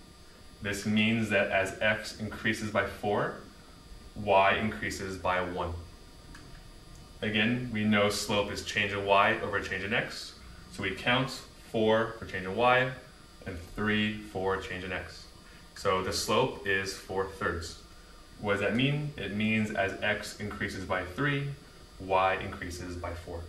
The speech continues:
Okay. Let, again, let's pick these two points and count the change in y and change in x. So here the slope is one third.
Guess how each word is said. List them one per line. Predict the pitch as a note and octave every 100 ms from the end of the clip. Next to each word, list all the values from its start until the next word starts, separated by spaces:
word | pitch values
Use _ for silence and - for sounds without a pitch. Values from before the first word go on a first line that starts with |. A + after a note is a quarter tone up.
| - - - - - - - - - - - - -
Okay. | - - - - - -
Let, | - -
again, | A#2 A#2
let's | A2+ -
pick | G#2+ G2
these | G#2+ -
two | -
points | C#3+ C#3 C#3 - - - - -
and | F#2+ F#2 F2
count | - G#2+ G#2 - - - - - - - -
the | -
change | F#2 G2 G2+
in | G2+
y | F#2+ F#2+
and | F#2+
change | F#2 F#2
in | F#2
x. | E2+ - - - - -
So | - G2
here | - G#2+ A2
the | A2
slope | - G#2 G2 G2+
is | G2 F#2
one | F#2 F#2 F#2
third. | - A#2+